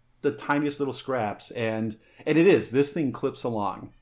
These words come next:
Um, but it doesn't feel, it doesn't feel rushed. It doesn't feel rushed either. Um, we, we also see another, I, I guess what would be a Lovecraft, uh, standard, the,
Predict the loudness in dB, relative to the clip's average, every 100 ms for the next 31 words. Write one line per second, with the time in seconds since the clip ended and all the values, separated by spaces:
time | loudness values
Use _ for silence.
0 | _ 0 2 0 2 4 6 4 2 -4
1 | 2 2 4 0 -2 0 2 4 2 -2
2 | -6 -16 -18 _ _ _ _ -2 0 -2
3 | 2 2 4 0 -2 -8 -8 -12 -20 _
4 | _ _ _ _ -4 -2 0 -2 -8 -16
5 | _ _ _ _ _ -2 2 2 2 2
6 | 4 8 10 8 4 -4 -2 0 2 4
7 | 6 6 4 2 -2 -8 -20 -20 -20 -4
8 | 0 2 2 0 0 0 0 0 0 0
9 | -4 -6 -2 -2 -2 -6 -12 _ -4 -2
10 | -2 -4 -2 -2 -4 -8 -6 -4 -6 -10
11 | -4 0 0 2 2 0 -2 -2 -2